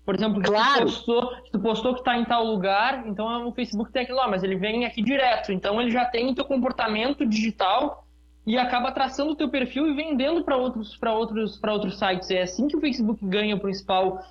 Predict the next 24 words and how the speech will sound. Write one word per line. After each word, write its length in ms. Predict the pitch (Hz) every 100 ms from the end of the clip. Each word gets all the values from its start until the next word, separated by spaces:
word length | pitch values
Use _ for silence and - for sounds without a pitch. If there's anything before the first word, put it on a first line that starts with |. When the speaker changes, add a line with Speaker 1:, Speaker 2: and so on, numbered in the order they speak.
| -
Speaker 1:
seu 300 | - 202 202
Speaker 2:
Exatamente. 760 | 214 214 220 214 214 247 233 226
Speaker 1:
né? 240 | 175 180 - - - - _ - 175
Speaker 2:
Não 200 | 214 247
é 120 | 277
a 100 | 294
troco 400 | 294 294 285 254
de 120 | 247
nada 360 | 233 247 262 262
que 160 | 240
quando 280 | 247 247 247
o 40 |
Facebook 760 | - - 262 214 240 185 247 262
abriu 340 | 240 175 254 269
as 100 | 262
suas 220 | 254 240
ações 380 | 226 247 247 226
na 100 | 226
Nasdaq, 800 | 220 214 160 196 196 262 262 214
na 140 | 190
Bolsa 320 | 160 226 220
de 120 | 180 208
Nova 260 | 208 202
York, 640 | 196 190 214 - - 156